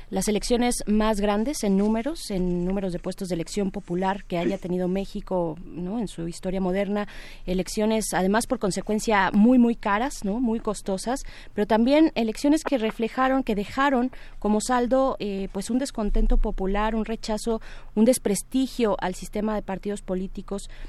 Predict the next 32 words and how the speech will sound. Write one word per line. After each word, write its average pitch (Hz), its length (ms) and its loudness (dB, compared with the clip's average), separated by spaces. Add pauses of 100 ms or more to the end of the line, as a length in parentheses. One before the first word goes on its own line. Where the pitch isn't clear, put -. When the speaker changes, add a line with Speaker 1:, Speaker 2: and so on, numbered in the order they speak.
(180)
Speaker 1:
eh, 170 600 -6 (140)
pero 240 160 2
también 294 520 4 (200)
elecciones 294 580 4
donde, 208 600 2
pues, - 340 -4
la 214 140 0
presencia 262 880 2
de 190 240 -2
las, 185 520 -2
eh, - 40 -6
instancias, 220 880 0
de 202 80 -2
las 185 160 -2
instituciones, 233 840 -2 (360)
eh, 175 340 0 (180)
que 185 140 0
arbitran 202 680 0
las 170 280 -4
elecciones, 208 480 -4
como 175 220 0
el 190 100 0
ine, 220 240 0
como 170 220 -2
el 175 80 -6
trife, 226 400 -4 (320)
pues, - 140 -4
tuvieron 262 380 6
una 311 200 6
fiscalización, 233 1000 0 (160)
eh, 170 340 -6 (140)
pues, - 220 -10